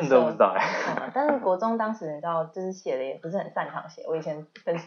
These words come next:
Speaker 2: 就是成绩很差，<laughs> 然后就是，就从一开始是做美工，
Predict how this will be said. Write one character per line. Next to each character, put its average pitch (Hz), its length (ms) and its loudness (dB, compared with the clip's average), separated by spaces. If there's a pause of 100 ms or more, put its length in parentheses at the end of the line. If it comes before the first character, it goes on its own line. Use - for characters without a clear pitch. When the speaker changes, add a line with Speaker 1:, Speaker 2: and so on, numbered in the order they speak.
(180)
Speaker 2:
就 175 140 -2
是 165 220 -4
成 160 180 -6
绩 175 140 -6
很 - 180 -10
差， 139 340 -8 (460)
<laughs> - 460 -16
然 165 100 -10
后 196 320 4 (500)
就 208 120 0
是， 202 180 2
就 220 240 0 (140)
从 185 200 -4
一 190 40 -2
开 208 120 0
始 165 200 -4
是 180 160 -4
做 175 160 0
美 - 160 -8
工， 143 360 -4